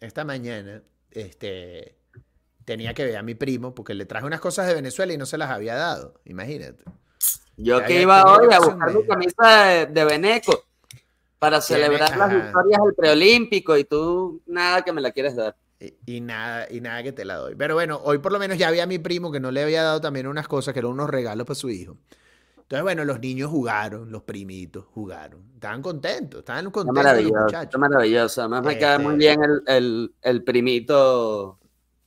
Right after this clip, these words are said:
Speaker 1: el, el
Speaker 2: el,
Speaker 1: buen Rodri. Y
Speaker 2: el
Speaker 1: entonces,
Speaker 2: buen
Speaker 1: mira,
Speaker 2: Rodri.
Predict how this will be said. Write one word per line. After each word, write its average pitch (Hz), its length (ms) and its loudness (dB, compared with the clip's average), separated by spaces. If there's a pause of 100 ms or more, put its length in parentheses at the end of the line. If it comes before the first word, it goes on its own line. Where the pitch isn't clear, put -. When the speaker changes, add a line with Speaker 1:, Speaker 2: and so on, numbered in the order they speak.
(340)
Speaker 1:
el, 113 140 -8
el 123 160 2
Speaker 2:
el, 117 80 0
Speaker 1:
buen 107 180 0
Rodri. 98 400 -6 (100)
Y 135 100 -4
Speaker 2:
el 135 120 -4
Speaker 1:
entonces, 123 240 0
Speaker 2:
buen 127 100 -2
Speaker 1:
mira, 123 140 -2
Speaker 2:
Rodri. 113 220 0